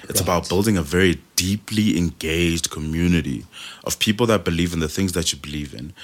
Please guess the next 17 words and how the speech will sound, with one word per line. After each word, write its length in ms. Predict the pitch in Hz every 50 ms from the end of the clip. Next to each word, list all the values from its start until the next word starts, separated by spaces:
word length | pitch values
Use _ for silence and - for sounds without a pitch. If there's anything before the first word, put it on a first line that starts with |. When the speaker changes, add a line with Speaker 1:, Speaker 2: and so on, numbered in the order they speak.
| - - - _
Speaker 1:
want 300 | - 85 92 104 120 120
to 280 | - - - - - 82
back 340 | 78 80 80 82 - - 80
you, 200 | 78 78 85 85 - _ _ -
want 220 | 80 95 110 110
to 100 | - 101
make 180 | 95 87 87 85
sure 200 | - - 87 82
that 180 | 80 76 - - - - - -
you 180 | 85 87 92
are 140 | 90 85 78
winning, 360 | 76 78 76 78 78 80 92 - - - - - - _
and 200 | 107 104 101 98 - -
also 260 | 123 135 131 - 120
want 280 | 92 87 92 98 98
to, 180 | - - 104 98
like, 260 | 95 95 92 90 -